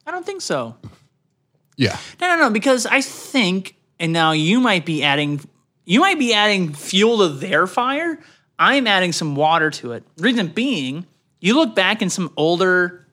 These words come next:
Speaker 1: and they're still pushing the envelope, but older It's Always Sunny stuff,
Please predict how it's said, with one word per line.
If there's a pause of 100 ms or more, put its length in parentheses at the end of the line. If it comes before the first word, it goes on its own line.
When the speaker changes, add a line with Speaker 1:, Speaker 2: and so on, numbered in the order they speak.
Speaker 1:
and
they're
still
pushing
the
envelope,
but
older
It's
Always
Sunny
stuff,